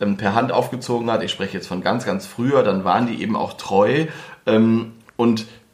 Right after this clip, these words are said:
ich glaube, diese Verbindung zum Menschen war auch mal ganz früher eine sehr positive. Also man, ne, sieht man ja auch in Filmen oft, dass der irgendwie losgeschickt wird und dann kommt er wieder und hat die,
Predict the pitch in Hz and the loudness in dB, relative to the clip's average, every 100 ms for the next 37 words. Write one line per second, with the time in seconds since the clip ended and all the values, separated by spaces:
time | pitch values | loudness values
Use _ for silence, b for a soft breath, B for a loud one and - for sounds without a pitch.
0 | _ _ _ - - 107 135 127 120 113 | _ _ _ -8 2 2 4 2 0 -4
1 | 104 113 135 131 107 95 123 123 110 90 | -2 -2 -2 -4 -2 -2 -2 -4 0 2
2 | 117 85 123 135 123 110 101 117 - 131 | 2 2 0 0 -2 -2 -4 -6 -4 0
3 | 123 120 120 - 160 160 95 90 82 82 | 2 2 0 2 2 2 0 -2 0 2
4 | - - 87 87 87 - 98 131 - 131 | 2 0 -2 -2 -4 -4 0 0 0 -2
5 | 110 104 87 98 - 127 131 110 - - | 0 2 0 -4 0 2 2 2 -2 -6
6 | - 95 - 98 95 107 - - 95 - | -6 -4 -2 0 0 0 -2 -6 -6 -4
7 | 92 - 87 101 98 90 107 107 95 87 | -6 -4 -4 -4 -4 -4 0 2 2 0
8 | - 90 | -2 -4